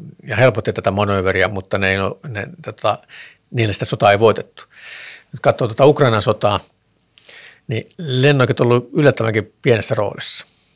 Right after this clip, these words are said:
Että tota, ää, silloin kun, kun, kun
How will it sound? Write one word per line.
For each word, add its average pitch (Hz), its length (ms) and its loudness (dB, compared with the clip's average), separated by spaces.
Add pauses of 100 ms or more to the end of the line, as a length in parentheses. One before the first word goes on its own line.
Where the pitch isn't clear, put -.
(360)
Että 110 200 -6
tota, 107 360 -4 (760)
ää, 107 280 -8 (760)
silloin 135 360 4
kun, 113 320 0 (520)
kun, 113 180 -6
kun 113 280 -2